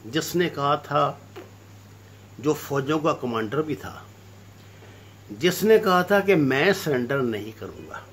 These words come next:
मैं लड़ूंगा और आखिरी दम तक लड़ूंगा।" उन्होंने कहा, "तेरा दिमाग ख़राब हो गया, फौज तो मारेगी सारी, तितर बितर हो गई, भाग गए अपने घरों को, अपने देहातों को, तुम क्या कर लोगे? तीन सौ फौजी नहीं तुम्हारे साथ।"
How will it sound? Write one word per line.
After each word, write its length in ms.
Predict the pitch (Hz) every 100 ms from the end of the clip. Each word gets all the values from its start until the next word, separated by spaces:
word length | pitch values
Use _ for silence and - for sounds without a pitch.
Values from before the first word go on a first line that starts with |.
| - - - - - - - - - - - - - -
मैं 260 | 120 139 147
लड़ूंगा 520 | 131 110 135 165 202 - - - - - - - - - - - - - - - - - - - - -
और 260 | 165 170 170
आखिरी 340 | 165 170 165 175
दम 180 | 139 117
तक 240 | - -
लड़ूंगा।" 360 | 101 98 95 - - - - - - - -
उन्होंने 300 | 240 240 226
कहा, 100 | 247
"तेरा 220 | 240 233
दिमाग 440 | 180 170 170 190
ख़राब 380 | 196 190 202 214
हो 120 | 196
गया, 220 | 180 220 226
फौज 400 | - 175 190 202
तो 80 |
मारेगी 520 | 196 180 170 190 196 202
सारी, 340 | 170 170 202
तितर 400 | 196 190 - 185
बितर 280 | 175 175 190
हो 200 | 170 139
गई, 320 | 165 190 185
भाग 460 | 131 104 117 113 127
गए 180 | 180
अपने 320 | 185 - 170 160
घरों 320 | 127 127 135
को, 120 | 143
अपने 260 | 127 139 143
देहातों 460 | 120 107 - 139
को, 160 | 160 180
तुम 340 | - 185 196
क्या 160 | 208 196
कर 180 | 175 151
लोगे? 300 | 147 147 160
तीन 300 | 175 180 175
सौ 160 | 190
फौजी 360 | 135 131 120 143
नहीं 100 | 151
तुम्हारे 320 | 160 143 139
साथ।" 260 | 131 135